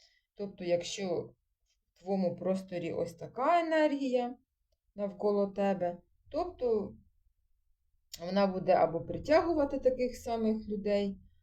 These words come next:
а інших відштовхувати, або буде,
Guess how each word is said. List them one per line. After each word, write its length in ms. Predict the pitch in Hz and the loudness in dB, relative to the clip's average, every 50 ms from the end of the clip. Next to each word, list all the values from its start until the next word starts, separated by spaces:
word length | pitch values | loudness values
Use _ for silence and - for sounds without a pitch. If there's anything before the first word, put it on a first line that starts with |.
| _ _ | _ _
а 100 | - 202 | -4 -2
інших 520 | 214 226 226 220 214 - - 214 214 214 | 0 2 2 2 2 2 0 -2 -4 -2
відштовхувати, 1400 | 202 202 196 - - - - - 214 196 190 185 175 180 - - 180 165 175 175 175 175 180 175 170 170 170 - - _ - - - - - - - - - - - - | -6 -6 -6 -6 -10 -12 -12 -8 -4 -4 -4 -4 -6 -10 -10 -8 -4 -2 -2 -2 -2 -2 -4 -4 -4 -4 -8 -14 -20 _ -20 -20 -20 -20 -20 -20 -20 -20 -20 -20 -20 -10
або 460 | - 190 196 190 185 254 285 302 294 | -6 -6 -6 0 2 6 6 6 6
буде, 760 | 233 208 208 226 240 226 196 202 208 208 202 196 190 190 190 | 6 4 2 2 2 2 4 4 4 4 4 4 2 0 -2